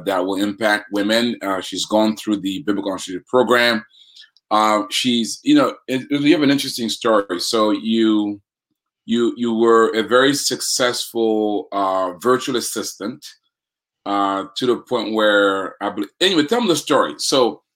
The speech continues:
pre-covid, uh, what you were doing, and,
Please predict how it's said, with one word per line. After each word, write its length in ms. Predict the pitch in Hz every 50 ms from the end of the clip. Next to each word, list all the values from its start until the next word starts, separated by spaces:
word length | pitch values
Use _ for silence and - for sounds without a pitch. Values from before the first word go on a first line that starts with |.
| _ _ _ _ _ _ -
pre-covid, 880 | - 202 220 214 - - - - 180 160 120 95 92 92 104 113 - _ _ _ - 98
uh, 40 | - - -
what 300 | - - 120 143 156 -
you 160 | 165 160 151 160
were 80 | 151
doing, 560 | 127 98 110 104 101 101 104 104 110 110 - _ _ _ _ _ _ -
and, 480 | 117 117 117 117 117 117 113 113 110